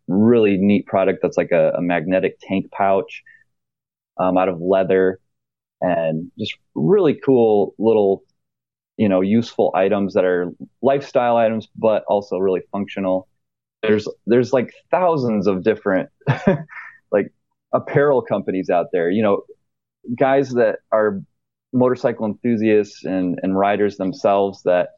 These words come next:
might, you know, it, it's a very artistic kind of realm, the, the biker world. And so these guys might come up with the, their own brand name and, and start making t-shirts and just start doing t-shirts like, like Efficacy, um,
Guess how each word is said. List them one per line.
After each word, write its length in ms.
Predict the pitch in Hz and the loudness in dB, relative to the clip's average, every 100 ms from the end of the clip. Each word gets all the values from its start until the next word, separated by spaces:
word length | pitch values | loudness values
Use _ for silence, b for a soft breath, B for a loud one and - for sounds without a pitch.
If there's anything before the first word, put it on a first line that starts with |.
| _ _ _ - | _ _ _ -2
might, 300 | 104 104 - | 0 0 2
you 120 | 123 | 0
know, 200 | 95 92 - | 2 0 0
it, 120 | 110 | -2
it's 100 | - | 0
a 60 | 123 | 0
very 180 | 135 127 | 2 2
artistic 640 | 98 - - - - - | -2 -2 -2 0 -4 -4
kind 200 | 110 101 | -4 -2
of 60 | 92 | 0
realm, 480 | 95 98 92 85 82 | 0 0 0 -4 -2
the, 140 | 98 85 | -2 0
the 80 | 101 | -4
biker 420 | 78 95 - 101 | -2 -2 0 -4
world. 440 | 90 87 80 78 - _ _ _ | -2 0 0 0 -6 _ _ _
And 120 | 95 | -8
so 160 | - 101 | -2 0
these 180 | 101 95 | 0 0
guys 340 | 101 98 92 _ - | 0 0 -2 _ -2
might 260 | 101 92 | -2 -2
come 120 | 104 | -2
up 160 | 98 92 | -2 0
with 140 | 95 | -4
the, 160 | 95 82 - _ | -4 -6 -12 _
their 180 | 98 98 | 0 0
own 160 | 98 92 | 0 0
brand 380 | 98 101 101 | -2 0 0
name 340 | 98 95 92 90 | 2 2 0 0
and, 180 | 87 87 | -2 -2
and 120 | 95 | -2
start 180 | 95 90 | -2 -2
making 300 | 95 98 - | -4 -4 -2
t-shirts 540 | 113 101 85 85 - | 0 0 0 -2 -2
and 100 | 87 | -6
just 140 | 85 | -4
start 300 | - 92 - - _ | 0 -2 -2 -12 _
doing 300 | 101 95 95 - | 0 2 0 -2
t-shirts 420 | 117 101 90 80 90 | -2 0 0 0 -2
like, 240 | 85 - b b _ - | -2 -4 b b _ -4
like 140 | - | 0
Efficacy, 760 | - - 113 98 - 98 92 82 - | -2 -2 -4 -4 0 2 4 2 2
um, 580 | 90 87 82 78 82 | 2 2 2 0 -4